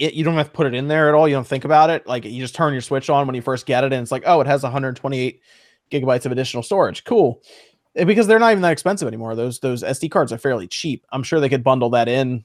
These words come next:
like you're saying, Max, uh, with a game or something for expensive. Um, honestly, most of these should just come with a sixty-four gigabyte card at this point,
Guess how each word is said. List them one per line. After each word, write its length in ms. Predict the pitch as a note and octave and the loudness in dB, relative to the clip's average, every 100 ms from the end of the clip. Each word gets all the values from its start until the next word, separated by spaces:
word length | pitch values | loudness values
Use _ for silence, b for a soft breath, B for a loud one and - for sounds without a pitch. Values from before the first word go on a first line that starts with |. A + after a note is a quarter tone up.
| - | -6
like 180 | A#2+ C3+ | -6 -4
you're 120 | B2+ | -4
saying, 260 | C3+ A#2 | -2 -4
Max, 480 | A2+ A2+ A#2+ - - - | -4 -6 -6 -8 -8 -6
uh, 400 | A2 G#2+ G#2+ G#2+ | -4 -4 -2 -4
with 100 | A2 | -6
a 40 | G#2 | -8
game 300 | A2 A#2+ A#2 | -6 -4 -4
or 80 | |
something 340 | - A2 G#2+ G#2+ | -6 -8 -10 -10
for 160 | G2 | -10
expensive. 580 | A2+ - A2 C3 A2 G#2+ _ | -8 -8 -8 -6 -8 -8 _
Um, 500 | G2+ G2+ G2+ G2+ G#2 - _ - | -10 -8 -8 -8 -10 -14 _ 0
honestly, 300 | F3+ G3+ E3+ | 2 4 6
most 200 | E3+ F3 | 6 4
of 40 | |
these 160 | D#3+ D#3 | 4 2
should 140 | D3 | 0
just 160 | C3+ - | -2 -2
come 220 | - D3 | 0 2
with 120 | C#3 | 2
a 60 | A#2 | 0
sixty-four 500 | - C3 C3 A#2+ B2+ | -4 -4 -4 -4 -2
gigabyte 380 | C3 B2+ A2+ - _ _ _ _ | 0 0 -2 -6 _ _ _ _
card 280 | - D#3+ D3+ | 2 4 4
at 100 | A#2+ | 2
this 160 | B2 - | -2 -4
point, 340 | A#2+ A#2 | -4 -4